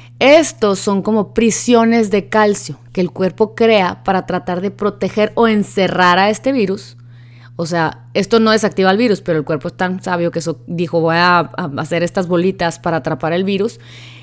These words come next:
Con el tiempo, esos nó-, nódulos se pueden convertir en quistes. A veces, estos pequeños quistes se desarrollan en tejido cicatriz y estos crecen en tumores benignos.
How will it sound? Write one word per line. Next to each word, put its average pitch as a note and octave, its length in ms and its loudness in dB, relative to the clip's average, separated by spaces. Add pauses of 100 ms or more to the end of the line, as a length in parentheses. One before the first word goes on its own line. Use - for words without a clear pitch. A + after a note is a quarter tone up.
(220)
Con G#3+ 220 4
el G3+ 140 2
tiempo, B3+ 360 4
esos A3+ 220 2
nó-, A3 320 0
nódulos G#3 500 2
se F3+ 120 -4
pueden F3+ 280 -2
convertir F3 380 -4
en E3+ 140 -6
quistes. G#3+ 600 -6
A F3 160 0
veces, G3+ 480 -2
estos F3+ 240 -8
pequeños E3 480 -8
quistes G#3+ 560 -6 (220)
se - 140 -4
desarrollan F3 500 -2
en F3 140 -4
tejido F3+ 440 -2
cicatriz E3+ 720 -4
y F3+ 100 0
estos E3+ 300 -6
crecen F3 280 -4
en E3 140 -6
tumores D#3 460 -4 (100)
benignos. E3 840 -2